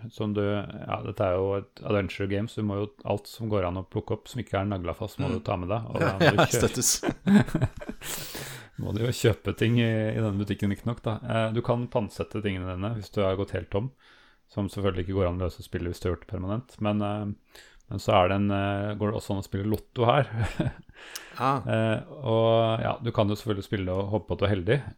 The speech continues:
Speaker 1: eh, eller man kan kanskje finne en måte å forutse lottotallene på, eh, et eller annet,
Speaker 2: Ja,
Speaker 1: <laughs> sted i senere i
Speaker 2: ok.
Speaker 1: spillet.
Speaker 2: Riktig, riktig.
Speaker 1: Men, eh, jeg er helt enig. Jeg har også, når jeg spilte nå, så synes jeg det var så stress,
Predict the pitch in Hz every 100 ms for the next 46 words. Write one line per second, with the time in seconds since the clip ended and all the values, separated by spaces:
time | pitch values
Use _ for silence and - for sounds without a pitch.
0 | - 107 107 104 107 104 135 143 139 147
1 | 131 101 110 - 98 101 123 - - 185
2 | 117 101 - 127 107 - 92 90 90 95
3 | 101 104 117 127 139 160 - - 135 110
4 | 151 143 208 156 127 117 123 120 123 -
5 | 107 95 110 98 110 - - - 110 110
6 | 101 - 117 110 - 113 113 _ _ -
7 | - 127 113 110 113 110 120 - - -
8 | - 123 120 123 110 104 113 113 110 -
9 | - 117 110 - 101 - - 101 98 -
10 | 120 110 107 120 113 104 110 - - 117